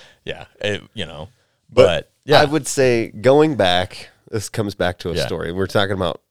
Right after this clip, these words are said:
Speaker 2: how many, the turnover with your agency
Speaker 1: Right,
Speaker 2: and
Speaker 1: right.
Speaker 2: how many people are there. I was in the gym today.
Speaker 1: Yeah.
Speaker 2: At, at my agency, we share, we
Speaker 1: Yeah.
Speaker 2: share a gym. It's in the same building.
Speaker 1: Yeah.
Speaker 2: And, uh, it's free. I go, I go in there. That's where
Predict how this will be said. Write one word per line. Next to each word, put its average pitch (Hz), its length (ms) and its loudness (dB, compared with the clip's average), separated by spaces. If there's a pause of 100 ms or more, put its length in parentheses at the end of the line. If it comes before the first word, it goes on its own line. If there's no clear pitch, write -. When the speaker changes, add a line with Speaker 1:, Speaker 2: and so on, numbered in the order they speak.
(140)
Speaker 2:
how 101 160 0
many, 87 240 -4 (160)
the 85 160 -8
turnover 87 560 -4
with - 180 -10
your 71 160 -10
agency 78 220 -8
Speaker 1:
Right, 92 260 2
Speaker 2:
and 92 100 -6
Speaker 1:
right. 80 100 -6
Speaker 2:
how 90 120 -2
many 82 200 -6
people 78 280 -10
are 78 120 -10
there. 73 340 -6
I - 300 -20
was 101 100 -4
in 101 80 0
the 92 80 2
gym 95 240 0
today. 80 420 -4
Speaker 1:
Yeah. 60 260 -6 (500)
Speaker 2:
At, 73 180 -8 (100)
at 80 200 -4
my 92 240 4
agency, 78 500 -4
we 78 140 -8
share, 80 560 -2
we 95 100 -6
Speaker 1:
Yeah. 120 120 2
Speaker 2:
share 90 180 2
a 78 60 -4
gym. 78 500 -8
It's - 160 -12
in 80 80 -6
the 73 80 -8
same 80 240 -6
building. 69 340 -6 (160)
Speaker 1:
Yeah. 71 220 -12 (260)
Speaker 2:
And, 82 320 -4
uh, 60 280 -6 (200)
it's 110 140 -8
free. 135 340 0
I 95 140 -4
go, 92 160 -2
I 95 100 0
go 95 200 0
in 101 100 0
there. 98 120 0
That's 95 200 -4
where 92 160 0